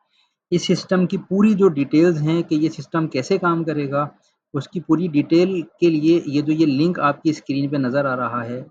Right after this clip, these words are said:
آن لائن پورٹل والا، اس پورٹل کے جب آپ پہلے پیج پر جائیں گے تو پہلے پیج پہ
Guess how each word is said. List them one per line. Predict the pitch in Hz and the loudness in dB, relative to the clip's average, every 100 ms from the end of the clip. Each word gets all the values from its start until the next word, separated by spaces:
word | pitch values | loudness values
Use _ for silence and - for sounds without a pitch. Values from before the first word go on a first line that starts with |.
| _ | _
آن | 120 120 | -6 -2
لائن | 131 131 | -2 -2
پورٹل | 123 135 127 | -4 -2 -2
والا، | 113 113 160 _ _ _ _ - | -4 -4 -8 _ _ _ _ -16
اس | 139 | -4
پورٹل | 151 147 165 | -2 0 0
کے | 156 156 | -2 -2
جب | 151 | 0
آپ | 151 - | -2 -2
پہلے | 131 170 | -2 -2
پیج | 160 151 151 | 0 -2 -2
پر | 156 | -4
جائیں | 127 123 135 | -2 -2 -2
گے | 147 185 - _ _ _ | -2 -4 -8 _ _ _
تو | 147 | -6
پہلے | - 147 180 | 0 2 2
پیج | 165 165 | 0 -2
پہ | - | -2